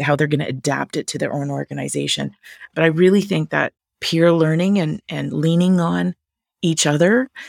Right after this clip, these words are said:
you know, the, who are in it to, with you is, is important. And it means being a little more deliberate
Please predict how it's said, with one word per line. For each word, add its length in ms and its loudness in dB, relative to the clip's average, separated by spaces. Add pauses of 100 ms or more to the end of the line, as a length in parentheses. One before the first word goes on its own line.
(140)
you 160 4
know, 260 6
the, 120 2
who 160 2
are 100 2
in 180 0
it 200 -2
to, 180 -4 (220)
with 300 2
you 320 2
is, 360 -2
is 560 -2
important. 500 -2
And 120 -4
it 120 -6
means 400 -2 (100)
being 160 -2
a 60 -2
little 160 -2
more 140 -2
deliberate 720 -6